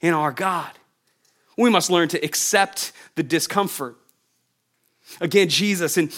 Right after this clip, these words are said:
Luke six, verse twenty and twenty-three, this is where Luke, uh, show, Luke gives us the, the Beatitudes. And Jesus, it says, "Then looking up at his disciples, Jesus said,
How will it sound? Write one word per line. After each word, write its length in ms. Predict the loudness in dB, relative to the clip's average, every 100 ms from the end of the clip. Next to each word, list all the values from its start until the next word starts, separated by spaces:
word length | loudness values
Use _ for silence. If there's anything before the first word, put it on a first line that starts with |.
| -8
Luke 220 | -4 -2
six, 560 | -2 2 2 0 -6 -12 _ _ _ _ _ _ _ _ _ _ _
verse 160 | -4 -2
twenty 260 | 0 2
and 80 | 2
twenty-three, 520 | 0 -2 -2 -2 -2
this 160 | -2 -6
is 80 | -6
where 160 | -4
Luke, 460 | -2 -2 -2 -4 -8 -18 -20 -20 -18
uh, 300 | -10 -8 -8 -12 -18 -20 _ _ _ _ _ _ _ _
show, 400 | -6 0 2 0 -4 -10 -12 -8
Luke 260 | -2 -2 2
gives 220 | 0 2
us 200 | 0 0 -10
the, 380 | -4 2 2 2
the 140 | -2
Beatitudes. 920 | 0 2 2 2 0 -4 -6 -8 -14 -16 _ _ _ _ _ _ _ _ _ _ _ _ _ _ _ -10
And 140 | -4
Jesus, 360 | -2 -2 -2 0
it 140 | 2
says, 220 | 2 0 2
"Then 160 | 2
looking 360 | 4 4 4 2
up 140 | 2
at 60 | 2
his 160 | -2
disciples, 500 | -2 0 2 0 -4
Jesus 320 | -6 -6 -4 -4
said, 300 | -2 -4